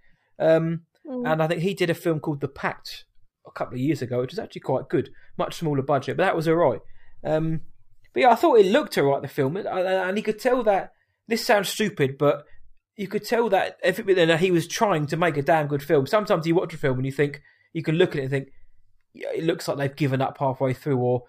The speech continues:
Speaker 1: they didn't have a clear idea of what they wanted." Uh, to an extent, I think that last part might be true. Um, I think they may have had a few rewrites during it, but I think he re-, de-, generally went out to make a damn good, damn scary horror film. It just missed a lot of beats,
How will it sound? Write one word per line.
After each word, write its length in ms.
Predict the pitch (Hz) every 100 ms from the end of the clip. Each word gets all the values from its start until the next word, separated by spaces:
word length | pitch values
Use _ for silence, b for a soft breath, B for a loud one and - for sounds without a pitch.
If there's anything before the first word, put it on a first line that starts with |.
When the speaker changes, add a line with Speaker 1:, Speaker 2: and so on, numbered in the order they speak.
| b
Speaker 1:
they 120 | 147 143
didn't 280 | 143 165
have 240 | 151 151 147
a 80 | 156 _ -
clear 380 | 175 160 147 143
idea 260 | 143 147
of 60 | 151
what 120 | 139
they 80 | 135
wanted." 360 | 139 143 139 - b b
Uh, 240 | - - - -
to 140 | 196
an 80 | 175
extent, 340 | 170 220 220
I 80 | 165
think 160 | 185 160
that 180 | -
last 300 | 165 170 -
part 240 | - 135 147
might 220 | 143 135
be 100 | 127
true. 300 | - 123 139 _ _ _ _
Um, 360 | 131 127 127 143
I 60 | 139
think 200 | - 147
they 120 | 139
may 160 | 135 135
have 120 | 127
had 120 | 135
a 40 | 127
few 320 | 139 127 127 _ _ _ 151
rewrites 460 | 139 127 127 139
during 260 | - 139 123
it, 140 | 127
but 220 | 139 139 - _ _ _ _ _ -
I 60 |
think 200 | - 262
he 100 | 202
re-, 160 | 175 -
de-, 180 | - 214
generally 340 | 208 220 190
went 180 | 180 190
out 120 | 170
to 80 | 165
make 140 | 147
a 40 | 143
damn 360 | 143 170 151
good, 260 | 139 156 147 -
damn 240 | 175 156
scary 400 | - - 156 143
horror 220 | 151 147
film. 260 | 123 123 120
It 80 | 139
just 160 | 156 - - - -
missed 320 | 165 160 - 151
a 60 |
lot 100 | 143
of 140 | 139 -
beats, 340 | 131 -